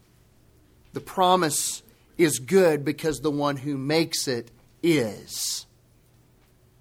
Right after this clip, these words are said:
life. Life can only be offered from life, and life can only be offered from eternal life in a spiritual sense.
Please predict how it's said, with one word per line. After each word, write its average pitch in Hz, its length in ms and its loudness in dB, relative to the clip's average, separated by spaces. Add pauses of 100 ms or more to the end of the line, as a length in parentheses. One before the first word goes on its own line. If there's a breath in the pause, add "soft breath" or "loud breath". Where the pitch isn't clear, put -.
(560)
life. - 480 -18 (1300)
Life 156 420 4
can 185 180 -2
only 180 300 2
be 180 180 2
offered 170 440 6
from 170 260 -2
life, 185 320 0
and 156 240 -4 (720 soft breath)
life 165 540 2
can 180 200 -2
only 170 300 -4
be 160 240 -2
offered 151 640 -2 (380)
from 143 200 -4
eternal 143 480 -4
life 123 300 -6
in 131 80 -8
a 123 60 -8
spiritual 113 520 -10
sense. - 540 -20